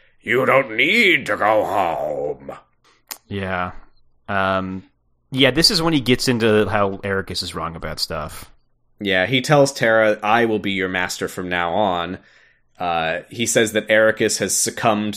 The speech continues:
Speaker 1: to the light. He does his classic poetic excuses where he says, like, "Z-, Ericus forgets that light begets darkness, and Ventus and Aqua's lights are so bright that they cast shadows on your heart." And Terra's like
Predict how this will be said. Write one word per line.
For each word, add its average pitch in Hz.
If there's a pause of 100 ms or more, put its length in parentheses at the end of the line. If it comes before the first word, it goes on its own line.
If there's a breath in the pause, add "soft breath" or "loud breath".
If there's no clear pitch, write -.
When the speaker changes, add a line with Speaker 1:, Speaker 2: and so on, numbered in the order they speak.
Speaker 1:
to 113
the 98
light. 104 (320 loud breath)
He 120
does 120
his 117
classic 104
poetic 104
excuses 101
where 95
he 98
says, 92
like, 87 (680 soft breath)
"Z-, 107
Ericus 135
forgets 113
that 95
light 120
begets 101
darkness, 95
and 87 (260 soft breath)
Ventus 135
and 110
Aqua's 110
lights 113
are 110
so 127
bright 117
that 104
they 117
cast -
shadows 113
on 98
your 101
heart." 107 (320 soft breath)
And 98
Terra's 101
like 87